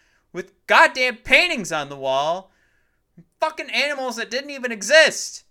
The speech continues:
And <laughs> the W W E can't get it right. But, um,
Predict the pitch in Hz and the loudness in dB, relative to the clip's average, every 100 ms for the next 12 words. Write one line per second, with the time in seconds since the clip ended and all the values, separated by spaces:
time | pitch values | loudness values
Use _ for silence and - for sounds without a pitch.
0 | _ _ _ 185 226 220 190 - - 311 | _ _ _ 0 0 -2 -12 -16 -14 -8
1 | 254 240 233 294 - 285 262 254 247 - | -4 2 0 2 2 2 2 -4 -2 2
2 | 247 240 190 143 127 123 110 - _ _ | 2 2 -4 -4 -6 -6 -8 -14 _ _
3 | _ _ - 202 208 208 - 180 185 180 | _ _ 2 6 6 4 0 2 2 2
4 | 170 165 | 0 -4